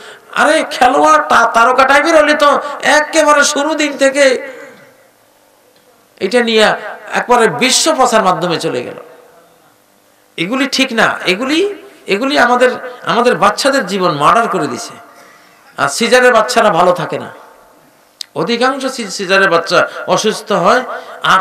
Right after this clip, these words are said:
এই যে একটা মহাপাপ, এই যে একটা মহাপাপ করাইলো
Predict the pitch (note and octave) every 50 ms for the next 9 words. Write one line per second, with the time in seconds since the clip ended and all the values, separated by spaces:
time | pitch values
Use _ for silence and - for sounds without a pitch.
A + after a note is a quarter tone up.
0 | - - F3 A#3 D4 E4 D#4 D#4 E4 E4+ D4 C#4 - - C#4 C4 A#3+ G#3+ G3+ G#3+
1 | G3+ A#3+ C#4 C#4 - A#3 G#3 F#3 D#3+ C#3 - - - - - - - - - -
2 | - - - _ _ _ _ - D4 F4 E4+ C#4+ E4 D#4+ D4 C#4+ - - C#4+ C4
3 | A#3 G#3+ A#3 - D#4 D4+ C#4+ C4+ A#3+ - - - G3+ G3 F3+ E3+ E3+ D#3 C#3+ B2+